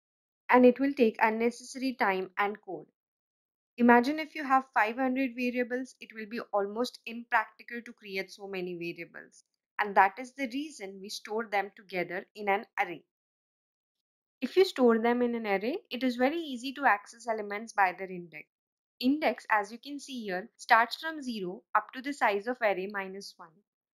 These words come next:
So for array of size five, index will go from zero to four. And for example, if you want to access second element,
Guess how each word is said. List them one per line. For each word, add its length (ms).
So 160
for 300
array 280
of 140
size 480
five, 280
index 440
will 160
go 200
from 280
zero 380
to 80
four. 320
And 160
for 140
example, 580
if 220
you 100
want 220
to 80
access 400
second 380
element, 500